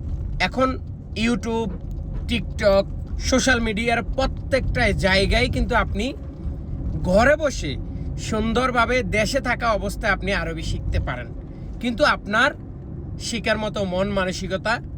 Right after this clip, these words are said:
থাকতে হবে। আর এই বিষয়গুলো যদি শিখে আসেন,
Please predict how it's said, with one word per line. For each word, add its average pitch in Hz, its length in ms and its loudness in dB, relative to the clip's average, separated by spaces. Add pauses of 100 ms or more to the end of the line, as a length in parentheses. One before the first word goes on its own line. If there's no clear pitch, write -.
(220)
থাকতে 185 360 -2
হবে। 131 280 -6 (640)
আর 147 280 2 (640)
এই 254 180 4
বিষয়গুলো 277 520 4
যদি 269 220 -2
শিখে 254 360 2
আসেন, 160 340 0